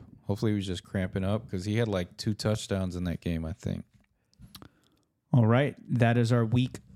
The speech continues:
Speaker 2: fourteen N F L takes.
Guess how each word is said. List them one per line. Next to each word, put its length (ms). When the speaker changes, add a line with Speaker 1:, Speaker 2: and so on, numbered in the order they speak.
Speaker 2:
fourteen 760
N 80
F 160
L 140
takes. 460